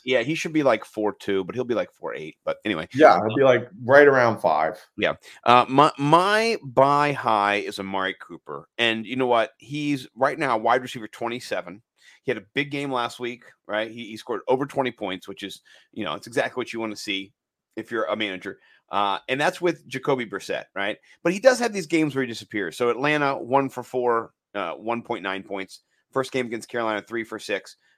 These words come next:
Speaker 1: uh, you know, four point seven points. And then the other games, twenty-five, twenty-three, twenty. Uh, that, that's exactly what I wanna see out of him. And, and soon, soon, Deshaun Watson's coming back.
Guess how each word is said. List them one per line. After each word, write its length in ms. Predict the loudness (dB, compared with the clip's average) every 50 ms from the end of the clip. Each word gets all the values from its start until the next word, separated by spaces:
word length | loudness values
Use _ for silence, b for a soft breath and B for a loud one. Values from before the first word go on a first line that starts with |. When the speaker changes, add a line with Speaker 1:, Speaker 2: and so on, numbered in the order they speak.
| _ _
Speaker 1:
uh, 200 | -6 -4 -4 -4 -4 -4
you 80 | -4
know, 100 | -4 -6
four 220 | -6 _ -4 -4 -4
point 260 | -2 -6 -6 -6 -2
seven 220 | -4 -4 -4 -4
points. 260 | -8 -6 -8 -8 -8 -6 -4
And 60 | -4
then 80 | -2
the 80 | 0 0
other 100 | -2 0
games, 260 | -2 -4 -6 -6 -8
twenty-five, 560 | -6 -4 -4 -4 -4 -2 -2 -2 -2 -2 -4
twenty-three, 520 | -6 -8 -6 -6 -6 -8 -8 -10 -12 -12 -12
twenty. 440 | _ -8 -6 -6 -4 -4 -6 -10 _ _ _ _ _ _ _ _ _
Uh, 100 | -8 -8 -6 -6 -10 -12 -12 -4
that, 160 | -4 -4 -2 0
that's 180 | 0 0 0 -4
exactly 420 | -4 0 0 0 2 0 -2 -2
what 120 | 0 2 2
I 40 | 2
wanna 240 | 0 0 -2 -4
see 300 | -6 -8 -8 -6 -6 -6 -4
out 160 | -6 -4 -4
of 80 | -4 -4
him. 180 | -4 -4 -6 -6 _
And, 140 | -4 -4 -4 -2
and 160 | -6 -6 -6
soon, 480 | -8 -4 -2 0 0 2 0 -2 -4 -10 _ _ _ _
soon, 520 | _ -14 -12 -2 2 4 4 4 2 0
Deshaun 440 | -4 -6 -8 -4 0 0 0 0 -2 -4
Watson's 580 | -6 -4 -4 -4 -4 -4 -8 -16 -16 -16 -16
coming 360 | -16 -16 -16 -16 -16 -18 -20 _
back. 440 | -12 -10 -8 -8 -10 -10 _ -20 _